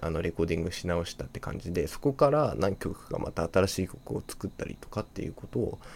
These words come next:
えっと、してました。なので、曲は、こう、去年も今年も、まあ、あの、コンスタントにできていっ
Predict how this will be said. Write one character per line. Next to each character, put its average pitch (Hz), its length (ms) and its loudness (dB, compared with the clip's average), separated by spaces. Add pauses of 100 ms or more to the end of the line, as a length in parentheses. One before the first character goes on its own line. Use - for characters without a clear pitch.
(300)
え 90 80 6
っ - 20 6
と、 - 240 2
し - 100 -4
て - 60 -2
ま 85 160 4
し - 100 -6
た。 - 140 -2 (960)
な 151 140 8
の 151 160 6
で、 90 460 10 (500)
曲 143 320 4
は、 135 800 4 (100)
こ 113 720 10
う、 - 60 -20 (300)
去 160 120 4
年 87 160 8
も 78 80 0
今 - 140 -2
年 - 260 -4
も、 95 380 0 (840)
ま 110 320 4
あ、 - 60 -4
あ - 40 -2
の、 80 120 -4 (1000)
コ 120 160 6
ン 110 80 6
ス - 100 -8
タ 87 140 2
ン 85 100 0
ト - 100 -2
に 82 160 0
で 82 120 2
き - 120 -6
て - 140 -6
い - 120 -2
っ - 20 -10